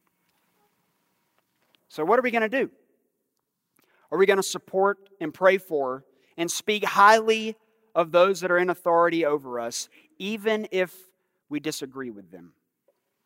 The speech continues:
It's a question that we all have to ask ourselves.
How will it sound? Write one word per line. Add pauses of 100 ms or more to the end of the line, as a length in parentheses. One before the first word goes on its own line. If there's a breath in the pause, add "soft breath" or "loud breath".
(2750)
It's
a
question
that
we
all
have
to
ask
ourselves.